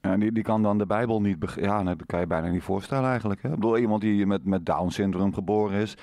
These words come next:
ja, die kan de Bijbel begrijpen, mag ik aannemen. Maar dus als je de Bijbel kan, kan begrijpen en, eh, ja, je doet dat niet uit luiheid of uit onwil of uit wat dan ook, nou, dan werk je onbewust mee.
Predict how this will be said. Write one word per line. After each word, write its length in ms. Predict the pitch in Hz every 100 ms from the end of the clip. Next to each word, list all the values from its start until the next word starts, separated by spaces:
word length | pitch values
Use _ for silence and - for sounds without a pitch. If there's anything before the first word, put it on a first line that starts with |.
| -
ja, 120 | -
die 120 | 80 78
kan 160 | 87
de 80 | 101
Bijbel 300 | 104 110 110
begrijpen, 440 | 98 107 107 95
mag 120 | 95 90
ik 100 | 90
aannemen. 640 | 90 85 82 80 76 78 _ _ _ _ _ - - - -
Maar 120 | 113
dus 100 | 127
als 140 | 127
je 80 | 123
de 100 | 120
Bijbel 260 | 117 120 120
kan, 320 | 123 143 123
kan 280 | - 127 139
begrijpen 560 | 139 143 135 135 160
en, 500 | 127 120 113 107 92
eh, 240 | - - - - - 50 50
ja, 120 | 110
je 200 | 117 107
doet 160 | 90 123
dat 140 | 143
niet 180 | 151 185
uit 120 | 117
luiheid 800 | 98 90 92 117 127 131 135 139
of 220 | 104 92
uit 320 | 90 73 80 -
onwil 760 | 104 110 123 127 127 131 135
of 260 | 127 92 78
uit 280 | 76 73 85
wat 140 | 92
dan 180 | 90 90
ook, 300 | 104 151 - _ - - - - - -
nou, 160 | -
dan 100 | 82
werk 180 | 90 85
je 100 | 95
onbewust 480 | 90 110 85 78 76
mee. 280 | 123 90